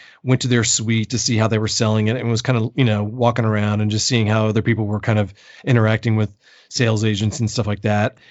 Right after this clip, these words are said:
And another year, I think I was trying to peddle this, maybe that horror film or something. I, I was there one year.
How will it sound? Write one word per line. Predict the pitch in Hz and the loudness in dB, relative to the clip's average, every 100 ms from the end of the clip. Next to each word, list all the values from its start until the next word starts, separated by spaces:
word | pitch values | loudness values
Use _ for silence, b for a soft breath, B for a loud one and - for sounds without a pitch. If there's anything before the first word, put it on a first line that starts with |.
| b | b
And | 131 127 | 0 4
another | 123 135 151 165 | 6 6 6 4
year, | 139 135 135 127 123 | 4 4 4 4 2
I | 110 | 0
think | 151 139 | 0 0
I | 123 | 0
was | 117 113 | 0 -4
trying | - 123 123 120 117 | -2 0 2 0 0
to | 117 | -4
peddle | - 123 123 117 113 113 113 | -4 -2 0 2 0 0 -2
this, | 98 120 110 143 | -2 -2 -2 -2
maybe | 135 131 | 0 0
that | 110 | -2
horror | 127 123 120 | 0 0 0
film | 123 117 | 0 0
or | 113 | 0
something. | - 113 113 110 | -2 -4 -2 -2
I, | 117 120 - _ b b b | -4 -6 -20 _ b b b
I | 135 | 0
was | 131 113 | 0 4
there | 170 | 4
one | 175 147 147 | 4 4 4
year. | 131 | 2